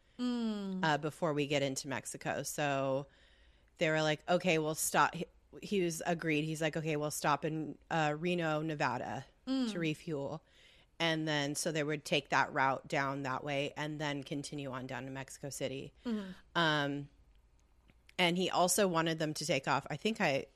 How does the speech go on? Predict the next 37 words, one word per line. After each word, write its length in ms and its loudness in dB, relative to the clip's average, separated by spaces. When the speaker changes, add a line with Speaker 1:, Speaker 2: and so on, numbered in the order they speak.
Speaker 2:
I 60 -20
can't 220 -6
remember 280 -4
if 120 -6
I, 260 -4
no, 160 0
I 80 -2
didn't 180 -4
mention 280 -10
this. 180 -8
He, 240 -8
he 220 -10
wanted 340 2
them 140 -2
to 80 -2
take 260 -2
off 240 2
with 120 -8
the 100 -4
rear 340 -4
exit 380 -4
door 280 -6
open 560 -2
Speaker 1:
Oh. 160 8
Speaker 2:
and 180 8
its 200 -2
staircase 600 0
extended. 720 -6
And 460 8
<laughs> 40 -6
the 920 6
airline 760 6
Northwest 800 2
home 160 0
office 340 0
was 140 -2
like, 160 0